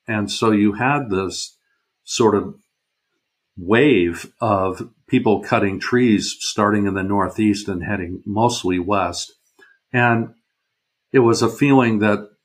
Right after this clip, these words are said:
everything was inexhaustible. Um, the birds were inexhaustible. The bison were <laughs> inexhaustible. The trees were inexhaustible. And so this is where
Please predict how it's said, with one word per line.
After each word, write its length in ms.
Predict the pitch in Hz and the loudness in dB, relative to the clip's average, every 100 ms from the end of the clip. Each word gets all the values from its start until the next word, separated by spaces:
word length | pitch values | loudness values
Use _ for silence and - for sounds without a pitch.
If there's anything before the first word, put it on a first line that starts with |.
| _ _ - | _ _ -2
everything 420 | 120 123 131 123 | 2 2 2 2
was 180 | 104 98 | 2 2
inexhaustible. 1120 | 113 98 85 92 104 110 - 85 80 - _ _ 101 | 0 -2 -2 0 0 -2 -8 -10 -12 -14 _ _ -12
Um, 340 | 92 87 87 _ | -10 -10 -14 _
the 80 | - | -10
birds 400 | - 110 113 113 | 2 2 2 0
were 120 | 113 | -2
inexhaustible. 920 | 107 104 101 107 104 101 98 98 98 | 0 0 0 0 0 -2 -4 -2 -2
The 80 | 92 | -4
bison 480 | - 101 110 - 107 | -2 0 0 0 -2
were 140 | 101 | 0
<laughs> 60 | 101 | 0
inexhaustible. 960 | 117 - 123 98 101 101 92 101 95 - _ _ _ - | -2 -4 -2 -2 -2 -6 -4 -4 -6 -14 _ _ _ -6
The 100 | 101 | -6
trees 400 | - 160 160 127 | 0 4 4 2
were 140 | 113 | -2
inexhaustible. 1040 | 113 101 90 92 90 90 - 90 90 90 - | -2 -4 -4 -2 -2 -2 -6 -8 -6 -8 -6
And 160 | 110 | -8
so 280 | 101 120 110 | -4 -2 0
this 220 | 120 160 | 0 0
is 180 | 127 - | -2 -2
where 500 | 107 110 104 104 104 | -2 0 0 -2 -6